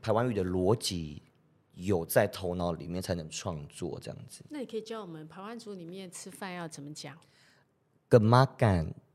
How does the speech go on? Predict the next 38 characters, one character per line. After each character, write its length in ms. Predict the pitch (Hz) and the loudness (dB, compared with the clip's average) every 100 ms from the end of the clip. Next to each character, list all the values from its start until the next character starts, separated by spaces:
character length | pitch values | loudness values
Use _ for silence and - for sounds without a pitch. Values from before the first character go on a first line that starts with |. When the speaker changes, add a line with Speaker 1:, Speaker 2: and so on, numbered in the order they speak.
| - | -2
Speaker 1:
或 160 | 139 | 2
者 100 | 110 | 2
是 160 | 101 139 - | 2 0 0
“阿 60 | |
妈 240 | 110 113 - | 2 4 2
安”。 380 | - 110 90 78 - - _ _ _ _ | 2 4 4 0 -8 -16 _ _ _ _
Speaker 2:
哈， 240 | - 254 - | -12 -12 -10
还 120 | 254 | -4
有 100 | 262 | 0
两 260 | 233 202 220 | 0 0 -2
种 180 | 226 165 | -4 -4
不 80 | 170 | -6
同 200 | 170 165 | -6 -6
的 80 | |
说 260 | 160 170 165 | -6 -6 -8
法。 300 | 160 135 - - | -8 -14 -16 0
Speaker 1:
呃， 200 | 151 127 | 6 6
口 280 | 123 120 117 | 6 2 2
音， 300 | 139 143 147 - | 2 0 -2 -2
Speaker 2:
口 100 | - | 4
音。 220 | 233 208 104 | 8 8 6
Speaker 1:
<clears throat> 20 | |
我 60 | |
们 120 | 131 131 | 2 2
有 80 | |
四 240 | 117 - 156 | 2 0 -2
种， 280 | 117 95 85 - - _ _ _ - - | -2 -4 -6 -16 -20 _ _ _ -20 -2
北 160 | 120 104 | 0 0
排、 260 | 98 95 | -2 -6
中 220 | 95 127 | -4 -6
排、 180 | 123 101 | -4 -6
南 200 | 90 85 | -6 -8
排 180 | 92 87 | -6 -8
跟 180 | 90 98 | -6 -6
东 220 | 98 92 | -6 -6
排 220 | 98 90 | -6 -10
嘛。 200 | - - - - _ _ _ | -10 -14 -16 -20 _ _ _
那 300 | 143 135 113 | 0 2 2